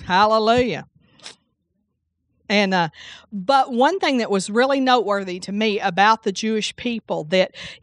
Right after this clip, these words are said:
while they're in this process, and when, oh, when they came to America, when they came to America and came through and, you know, came to New York and all,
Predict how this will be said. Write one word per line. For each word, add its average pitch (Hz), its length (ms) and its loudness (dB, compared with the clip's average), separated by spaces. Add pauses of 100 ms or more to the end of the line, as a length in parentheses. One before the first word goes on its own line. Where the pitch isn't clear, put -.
while 285 240 6
they're 311 160 2
in 302 120 0
this 269 200 0
process, 208 960 0 (440)
and 226 220 4
when, 339 220 2
oh, 240 220 4
when 262 200 0
they 226 100 4
came 370 360 -2
to 277 120 -2
America, 226 680 0 (500)
when 233 160 2
they 208 120 2
came 302 340 0
to 262 140 -2
America 208 720 0 (280)
and 190 200 0
came 247 280 2
through 233 200 0
and, 208 180 0
you 214 80 0
know, 196 100 0
came 262 280 0
to 262 80 0
New 254 100 0
York 233 480 0
and 226 80 -2
all, 226 260 2